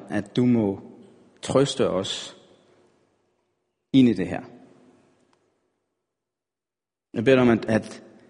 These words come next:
vi må se, hvor stor du er. At vi må se, hvor sindssyg vores synd er. Men jeg beder dig om, at vi må, også må have set dybden i din kærlighed til os.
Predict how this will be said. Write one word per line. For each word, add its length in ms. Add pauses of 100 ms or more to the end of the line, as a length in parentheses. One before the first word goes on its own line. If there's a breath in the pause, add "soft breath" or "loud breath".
(120)
vi 80
må 120
se, 180
hvor 80
stor 320
du 120
er. 160 (520)
At 120
vi 80
må 140
se, 240
hvor 120
sindssyg 720
vores 160
synd 240
er. 120 (1160 soft breath)
Men 80
jeg 80
beder 100
dig 80
om, 80
at 100
vi 80
må, 240
også 300
må 60
have 140
set 340 (920)
dybden 360
i 40
din 240
kærlighed 360
til 140
os. 300